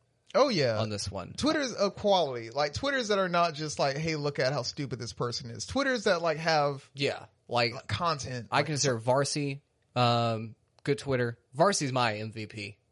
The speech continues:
Speaker 2: this
Speaker 1: yes,
Speaker 2: year.
Speaker 1: Varsi was great.
Speaker 2: Uh,
Speaker 1: It, it was great having Varsi be a part of
Speaker 2: Yeah.
Speaker 1: our ride this
Speaker 2: Like,
Speaker 1: season.
Speaker 2: I feel like, I feel like us and Varsi are kind of friends now.
Speaker 1: Aw.
Speaker 2: We're, we're gonna take him to a strip club.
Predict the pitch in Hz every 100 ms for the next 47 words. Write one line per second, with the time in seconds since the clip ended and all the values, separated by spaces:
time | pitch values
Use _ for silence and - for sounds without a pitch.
0 | _ - 117 151 117 104 139 139 151 151
1 | 139 123 123 123 117 117 _ - 104 98
2 | 95 - - 170 180 180 165 175 175 151
3 | 165 151 147 139 131 131 135 127 127 123
4 | - 117 113 - _ - 123 117 98 -
5 | 123 117 113 110 107 113 - 135 135 143
6 | 151 _ _ _ _ _ _ _ _ _
7 | _ - 170 180 175 147 127 - _ _
8 | _ _ _ _ _ - 143 151 147 120
9 | 117 - 107 107 101 104 98 98 - 101
10 | 95 - 87 - - _ _ 165 208 262
11 | 320 370 165 202 190 - - 190 185 190
12 | 170 170 156 190 - 110 98